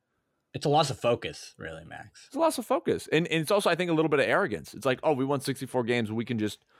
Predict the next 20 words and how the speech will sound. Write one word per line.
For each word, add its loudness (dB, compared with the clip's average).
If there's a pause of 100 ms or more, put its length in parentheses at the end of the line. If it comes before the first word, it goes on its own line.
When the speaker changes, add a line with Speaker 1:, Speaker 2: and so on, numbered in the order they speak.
(140)
Speaker 2:
skate 0
through 4
these." -2
No, 2
Speaker 1:
Mm-hmm. -4
Speaker 2:
it's -2
the -8
playoffs. 4 (120)
Everybody 4
wants 2
it. -6 (560)
So 2
for -2
you 4
to 2
take 2
a 0
back 0
seat -2
mentally, 2